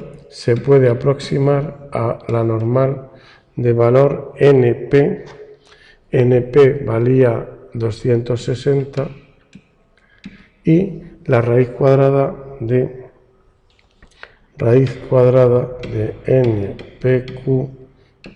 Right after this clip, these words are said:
que valía nueve coma cincuenta y cuatro.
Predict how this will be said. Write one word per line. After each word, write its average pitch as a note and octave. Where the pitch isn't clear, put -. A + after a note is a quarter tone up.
que C3+
valía B2+
nueve B2+
coma B2
cincuenta A2
y G#2
cuatro. -